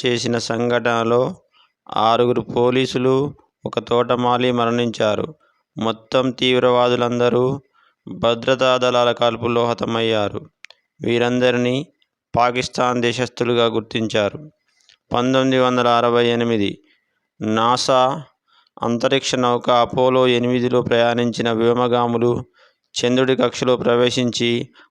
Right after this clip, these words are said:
ఆ ఘనత సాధించిన తొలి మానవులుగా చరిత్ర సృష్టించారు. పంతొమ్మిది వందల ఎనభై తొమ్మిది మన దేశంలో మొట్టమొదటి అమ్యూజ్‌మెంట్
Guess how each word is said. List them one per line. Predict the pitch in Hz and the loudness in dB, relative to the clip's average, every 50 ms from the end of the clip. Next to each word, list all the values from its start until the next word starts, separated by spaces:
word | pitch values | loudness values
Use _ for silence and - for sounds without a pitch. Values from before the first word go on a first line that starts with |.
| _ - - | _ -4 -2
ఆ | - 113 117 | 0 0 0
ఘనత | 113 113 117 120 123 123 - | 0 0 0 0 0 0 -2
సాధించిన | 123 - 131 120 120 120 123 120 120 107 - 127 120 117 113 | -2 0 2 2 2 2 2 0 -2 -2 -2 -2 0 0 -2
తొలి | 107 - - 117 123 127 131 127 | -2 -2 0 2 2 2 2 0
మానవులుగా | 127 123 120 120 123 123 123 120 120 120 117 120 117 | 0 0 0 0 2 2 2 2 2 2 2 2 2
చరిత్ర | 117 - - 123 123 120 120 - 104 117 117 | 0 0 0 0 0 0 -2 -6 -6 -6 -6
సృష్టించారు. | - - 120 - - - 135 127 123 113 123 113 107 101 98 104 - - - _ _ _ _ _ _ _ _ _ - - _ _ _ _ _ _ _ | -4 -6 -8 -8 -4 -2 -2 -2 0 0 2 2 2 2 0 -2 -4 -8 -12 _ _ _ _ _ _ _ _ _ -20 -20 _ _ _ _ _ _ _
పంతొమ్మిది | - 120 120 123 127 131 131 131 135 131 131 | -4 -2 0 0 0 0 2 2 2 2 2
వందల | 127 127 127 123 123 123 | 2 2 0 0 0 2
ఎనభై | 123 120 120 120 120 120 123 123 | 2 2 2 2 2 2 0 0
తొమ్మిది | 123 - 226 220 123 120 120 117 107 101 - - _ _ _ _ _ _ _ _ _ _ - | -2 -4 -4 -2 0 0 0 0 0 -2 -4 -6 _ _ _ _ _ _ _ _ _ _ -8
మన | 101 110 110 117 120 | -4 -2 -2 0 0
దేశంలో | 120 120 127 127 127 - - 131 131 127 123 127 127 127 131 139 151 - _ _ _ _ _ _ _ _ _ - | 0 0 0 0 0 0 0 0 0 2 2 4 4 2 2 0 -6 -12 _ _ _ _ _ _ _ _ _ -6
మొట్టమొదటి | - 117 117 117 110 - - 135 131 135 135 131 131 127 123 131 127 123 | -2 -2 -2 -2 -2 -2 -2 0 2 2 2 2 2 2 2 2 2 2
అమ్యూజ్‌మెంట్ | 120 120 127 127 135 135 123 127 131 127 123 117 120 | 2 2 2 2 2 0 0 0 0 0 0 0 -2